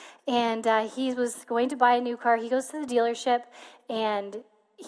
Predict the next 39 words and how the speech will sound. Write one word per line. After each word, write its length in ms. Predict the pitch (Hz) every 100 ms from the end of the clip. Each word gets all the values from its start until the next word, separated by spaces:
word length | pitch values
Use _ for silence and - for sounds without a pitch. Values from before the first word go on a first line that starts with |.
| -
they 240 | 226 220 220
say, 260 | - 220
"Okay, 320 | 311 320 262
yes, 420 | 262 240 226 233 226
we'll 180 | 240
order 280 | 240 226 220
you 160 | 247 277
your 180 | 294 311
car. 500 | - 190 196 277 - - - -
It's 140 | -
gonna 180 | 262 240
take 240 | 247 233
three 340 | - 247 247 262
months 420 | 226 190 - -
to 80 | 214
come 200 | - 185
in." 260 | 175 - - - - - - - - - - - - -
So 300 | - 302 294
he 140 | 294
came 240 | 285 294
back 240 | 311 320 330
to 120 | 320
us, 260 | 254 285 269
and 100 | 254
he 140 | 254
said, 220 | - 233
"You 120 | 233
can 100 | 247
have 320 | 240 277 339 359
the 80 |
car, 540 | 339 254 208 202 254 -
but 300 | 240 220 226
you 80 | 220
can't 320 | - 269 254
have 180 | 226 214
it 100 | 208
until 300 | 202 202 202
March." 580 | 196 175 - _ - _ _ _ _ - - - - - -
So 640 | - 294 277 262 240 247